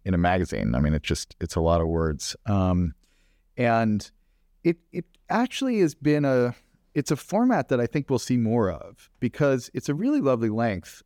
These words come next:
um, in that it lets you really explore a topic in detail,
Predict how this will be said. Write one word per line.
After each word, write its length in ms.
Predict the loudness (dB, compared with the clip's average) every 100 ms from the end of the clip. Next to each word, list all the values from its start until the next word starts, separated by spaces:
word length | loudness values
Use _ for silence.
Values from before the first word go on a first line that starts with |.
| -4
um, 340 | 0 2 0 0
in 120 | 0
that 200 | 2 0
it 100 | -2
lets 340 | 0 0 0 0
you 300 | 2 2 -2 -10 _ _ _ _ _ _ _ _ _ _ _ -4
really 320 | 0 2 0
explore 420 | -2 -4 0 0
a 40 |
topic 380 | 0 0 0 0
in 120 | 0
detail, 600 | 0 -2 0 2 2 0